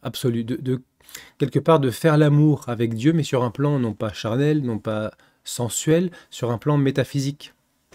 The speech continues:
Et le deux se rappelle de cette, cette sensation de fusion,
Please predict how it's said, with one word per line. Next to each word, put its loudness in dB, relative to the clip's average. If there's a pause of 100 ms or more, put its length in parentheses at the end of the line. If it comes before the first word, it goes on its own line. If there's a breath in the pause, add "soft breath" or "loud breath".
(1200 soft breath)
Et -8
le -2
deux 6
se -2
rappelle 4
de -4
cette, -8 (640)
cette -12
sensation -4
de -2
fusion, -2